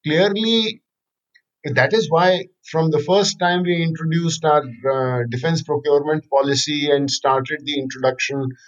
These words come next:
of, uh, the involvement of private sector, whi-, which was all nearly twenty years ago, we have had about ten different iterations of our defense procurement policy. We've introduced offsets, we have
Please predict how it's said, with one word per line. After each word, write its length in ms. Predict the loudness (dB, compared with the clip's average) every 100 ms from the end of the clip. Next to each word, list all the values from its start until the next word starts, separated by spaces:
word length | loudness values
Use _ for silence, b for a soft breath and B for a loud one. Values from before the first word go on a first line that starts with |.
| B B 0
of, 260 | 2 2 -2 -2
uh, 300 | 0 2 2
the 200 | 0 0
involvement 600 | 0 2 2 2 0 -2
of 100 | -4
private 360 | -2 0 2 0
sector, 520 | -2 -4 -2 0 0 -4 _ _ -10
whi-, 280 | -2 -2 -2
which 200 | -6 -2
was 140 | 0
all 240 | 2 0 0
nearly 360 | 0 0 0
twenty 300 | -2 -4 -2
years 260 | 0 2 2
ago, 300 | 2 2 0 B B
we 180 | 0 2
have 200 | 4 2
had 260 | 4 4 4
about 280 | 4 2 0 -6 _ _ _
ten 260 | 0 2 0
different 400 | -2 0 -2 -2
iterations 600 | -6 -4 -2 -2 -2 0
of 140 | 0 2
our 160 | 2
defense 320 | 0 -4 -6 -6
procurement 580 | -6 -2 -2 -2 -4
policy. 500 | -4 -4 -4 -6 -4
We've 220 | -2 -2 0
introduced 560 | -2 -4 -4 -4 0
offsets, 640 | 2 2 0 2 2 0 -2
we 80 | 0
have 160 | 0